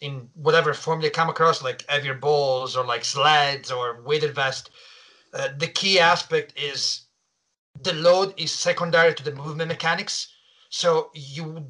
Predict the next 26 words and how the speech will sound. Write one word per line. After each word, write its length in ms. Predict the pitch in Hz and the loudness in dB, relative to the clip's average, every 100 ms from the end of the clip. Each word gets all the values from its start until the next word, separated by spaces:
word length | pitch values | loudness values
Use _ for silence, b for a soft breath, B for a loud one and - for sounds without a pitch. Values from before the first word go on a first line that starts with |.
| 123 | -2
don't 480 | 185 185 185 175 151 | 2 4 2 -6 -2
want 420 | 156 170 170 160 | 4 6 4 0
to 140 | 156 165 | -6 2
overload 600 | 165 151 156 147 156 135 | 2 4 0 2 0 0
the 80 | |
system 460 | 120 160 151 - 143 | -6 -6 -6 -8 -10
to 100 | 147 | -8
the 100 | 135 | -10
point 380 | - 147 147 139 | -6 -2 -2 -2
that 120 | 127 | -8
the 60 | 127 | -8
mechanics 560 | 123 - 160 165 - | -6 -2 0 -2 -4
of 120 | 139 | -6
movement 400 | 127 139 135 127 | -8 -8 -6 -8
and 80 | 123 | -8
therefore 480 | 127 - 147 139 - B B | -10 -4 0 2 0 B B
the 60 | 160 | -2
ground 280 | 151 170 170 | 4 4 4
contact 380 | 160 156 135 - | 2 2 -4 -6
time, 200 | 131 127 | -6 -2
the 80 | |
rate 140 | 135 165 | 0 2
of 100 | 165 | 2
force 200 | 160 151 | 0 -4
development, 720 | 117 135 131 127 123 123 - B B B - | -4 -4 -4 -8 -12 -16 -20 B B B -6
uh, 360 | 123 120 120 | -2 0 0